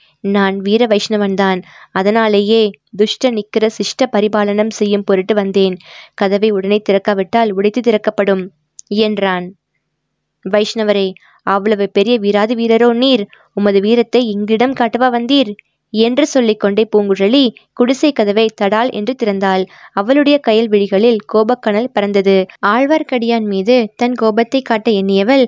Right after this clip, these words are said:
அவனுக்கு அப்பால் வீரர்கள் சிலர் நிற்பதைக் கண்டு திடுக்கிட்டாள். உடனே கோபத்தை தணித்து கொண்டு, "ஐயா, இது என்ன? இவர்கள் யார்? எதற்காக இங்கே வந்திருக்கிறார்கள்? உம்முடனேதான் வந்தார்களா?" என்றாள்.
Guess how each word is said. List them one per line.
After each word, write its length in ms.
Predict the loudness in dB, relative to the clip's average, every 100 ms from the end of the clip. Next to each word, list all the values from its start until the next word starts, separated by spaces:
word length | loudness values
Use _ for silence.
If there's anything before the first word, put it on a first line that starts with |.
| -2 -16 -6
அவனுக்கு 480 | -4 -2 -2 -2 0
அப்பால் 460 | -2 0 0 0 0
வீரர்கள் 500 | -2 0 2 2 -2
சிலர் 260 | 0 -2 0
நிற்பதைக் 420 | -2 0 0 0
கண்டு 220 | -2 -2
திடுக்கிட்டாள். 640 | -2 -4 -4 -2 0 0 -4 -14 -14 -2
உடனே 320 | 0 2 2
கோபத்தை 440 | 0 0 0 -2
தணித்து 360 | -2 -2 -2 -4
கொண்டு, 320 | -2 0 2 2 -2 _ _ _ _ _ _ -2
"ஐயா, 320 | 0 2 0 -2 _ _ _ -4
இது 200 | 0 2
என்ன? 220 | 2 2 -2 -4 _ _ _
இவர்கள் 400 | 0 0 0 0
யார்? 300 | 2 0 -2 -8 _ _
எதற்காக 540 | -2 0 0 0 0 0
இங்கே 300 | -2 0 0
வந்திருக்கிறார்கள்? 720 | 0 -2 0 0 2 2 0 -2 _ _ -4
உம்முடனேதான் 640 | 0 2 2 0 0 -2
வந்தார்களா?" 520 | -2 -2 0 0 2 0 -6 _ _ _
என்றாள். 580 | -2 -2 0 -2 -2 -4